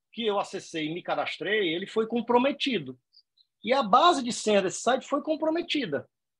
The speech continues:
E a mesma senha que eu uso nesse site é a mesma senha que eu tenho na minha rede social. É muito comum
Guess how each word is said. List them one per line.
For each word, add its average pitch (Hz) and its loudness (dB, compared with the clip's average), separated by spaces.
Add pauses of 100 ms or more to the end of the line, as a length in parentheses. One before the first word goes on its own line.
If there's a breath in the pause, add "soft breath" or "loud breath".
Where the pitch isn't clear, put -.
(180)
E 233 0
a 285 2
mesma 311 4
senha 220 2
que 240 0
eu 240 8
uso 151 2
nesse 147 0
site 214 2
é 214 4
a 202 4
mesma 208 2
senha 202 -2
que 220 -2
eu - -4
tenho 190 0
na 196 2
minha 196 2
rede 185 -2
social. 175 0 (600)
É 202 4
muito 196 2
comum 180 2